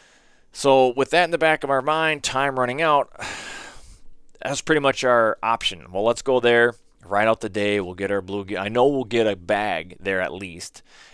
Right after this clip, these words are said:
and hopefully some of them better ones will roll through. And so cold ride, halfway back across the lake. At least it wasn't all the way across the lake, so probably only about a mile and a half. Um, very cold ride. We get there,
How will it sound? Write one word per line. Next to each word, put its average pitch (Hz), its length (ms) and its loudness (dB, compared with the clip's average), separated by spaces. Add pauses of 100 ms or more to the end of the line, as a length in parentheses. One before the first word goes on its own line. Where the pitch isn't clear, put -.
(160)
and 92 200 -10
hopefully 107 340 -2
some 104 200 -8
of 101 60 -8
them 101 120 -8
better 98 260 0
ones 90 240 -8
will 87 100 -8
roll 87 240 -6
through. 76 380 -14 (480)
And - 140 -18
so 90 340 -6 (140)
cold 139 400 0
ride, 143 440 0 (720)
halfway 123 580 -2
back 131 260 0
across 135 280 -2
the 139 60 -8
lake. 113 240 -2
At - 40 -10
least 127 200 -4
it 117 40 -6
wasn't 147 220 -2
all 151 200 6
the 131 100 4
way 107 100 0
across 92 360 -2
the 87 60 -14
lake, 87 220 -6
so - 100 -10
probably 127 260 -4
only 123 80 -4
about 120 160 2
a - 20 -10
mile 104 360 0
and 113 80 -4
a 107 60 -2
half. 113 360 -4 (580)
Um, 95 320 -4
very 107 280 -2
cold 131 240 -2
ride. 95 360 -2
We 110 120 -8
get 123 240 -2
there, 120 340 2